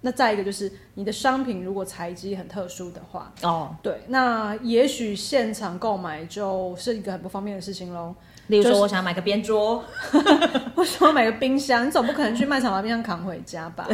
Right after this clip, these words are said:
Speaker 2: 对。
Speaker 1: 你一定是先，你即-，你线上也可以订，你去卖场你也可以订。
Speaker 2: 嗯。
Speaker 1: 那像这样的商品类型，可能在实体店它就会受到冲击很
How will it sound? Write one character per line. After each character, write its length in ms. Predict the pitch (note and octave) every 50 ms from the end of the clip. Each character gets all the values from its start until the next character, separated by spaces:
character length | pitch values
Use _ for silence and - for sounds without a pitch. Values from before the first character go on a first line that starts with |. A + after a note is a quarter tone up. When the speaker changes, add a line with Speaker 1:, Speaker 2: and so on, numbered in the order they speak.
| - -
Speaker 2:
对。 160 | - - A#3 - - -
Speaker 1:
你 120 | - A#3 A#3+
一 40 | B3
定 160 | D4+ D4+ D4+
是 140 | C#4 D4 C#4+
先， 500 | C#4 - B3+ A#3+ A#3+ A#3+ A#3+ A#3+ A3+ A#3
你 80 | A3+ G3+
即-， 240 | - A#3 A#3 A3+ -
你 100 | A#3 A3+
线 280 | - - D4+ C4+ C4
上 180 | B3 C4+ A#3+ A3
也 60 | G3+ G3
可 140 | - A3+
以 80 | G3 F#3+ G3 -
订， 180 | G#3 G3 F#3+ F#3+
你 60 | F#3+
去 100 | G3 G#3+
卖 220 | A3 A#3 A3 G#3
场 220 | F#3 G3 E3+ E3 F3+
你 60 | F#3
也 100 | F#3 -
可 140 | C#3 C#3 F3+
以 120 | - - - - -
订。 220 | F#3+ F#3 G3 - F#3+
Speaker 2:
嗯。 40 |
Speaker 1:
那 260 | A3 G#3 G3+ G3 G3+ G3+ - - - _ - - - - _ _ - - - - - - _ _ - _ - - - _ - - - -
像 260 | - - D4 C4+ C4+
这 80 | B3+ C#4
样 180 | B3 A3+ G#3
的 140 | G#3 G#3 G#3
商 300 | G3+ - A#3+ G#3 G3+ G#3+
品 160 | A3+ G#3+ - -
类 180 | G3 F#3+ - G3+
型， 220 | - G3+ - G3
可 120 | G3 G#3 G3+
能 120 | - G3
在 120 | A3+ A3
实 160 | A3 - G#3+ G3+
体 140 | G#3 G3
店 180 | F#3+ - G3+ F#3+
它 140 | G3 F#3+ F3+
就 160 | G#3 G3+ F#3+
会 80 | G3+ G3
受 160 | G3 G3+ F#3+
到 180 | F#3+ F#3+ F#3
冲 220 | - - F#3+ F#3 F3+
击 140 | - - E3+
很 180 | E3+ G#3 G#3